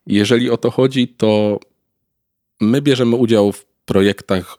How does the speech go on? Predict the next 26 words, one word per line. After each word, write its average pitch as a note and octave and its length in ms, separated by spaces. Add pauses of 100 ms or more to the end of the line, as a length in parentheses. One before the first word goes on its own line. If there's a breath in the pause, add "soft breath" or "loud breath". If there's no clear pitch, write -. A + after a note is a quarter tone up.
(120)
o E2+ 80
globalnym E2 480
zasięgu. C#2+ 600
Produkujemy, F2+ 500
tak F2+ 80
jak E2+ 100
wspomniałem F2+ 340
na F2 80
początku E2+ 580
tutaj - 200
naszej E2 220
rozmowy, F2 400
produkujemy F2 680 (300)
na D2+ 320
różnych F2 260
kontynentach, G2+ 480
dla D#2 140
różnych E2+ 260
klientów, F#2+ 380
dla D#2+ 120
wiodących F2 380
firm E2+ 260 (340 soft breath)
europejskich F#2+ 680
i F#2 60
nie E2+ 100
tylko. F#2+ 380